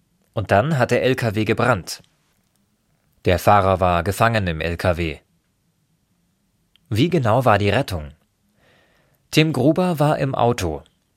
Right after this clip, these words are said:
Sein Freund Marco Bischof war auch dabei. Die beiden sind auf der A acht gefahren. Sie haben den Unfall gesehen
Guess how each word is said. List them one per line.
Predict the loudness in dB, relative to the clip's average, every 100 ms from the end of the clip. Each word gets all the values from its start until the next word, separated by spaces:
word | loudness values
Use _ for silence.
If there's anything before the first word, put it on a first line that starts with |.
| _ -6
Sein | -4 -2
Freund | -2 0 0 -2
Marco | 0 0 2 -2
Bischof | 0 0 0 -2 -4 -2
war | 0 0
auch | -2
dabei. | -2 -4 -6 -10 _ _ _ _ _ _ _ _ _ -4
Die | 0
beiden | 2 2 0
sind | -2 -2
auf | -2 0
der | 2 2
A | 0 0
acht | -2 -6 -8
gefahren. | -4 -2 -2 -6 -10 _ _ _ _ _ _ _ _ _ _ -4
Sie | 0 2
haben | 0 0
den | -4 -4
Unfall | -6 -2 0 0
gesehen | 0 -2 -2 -6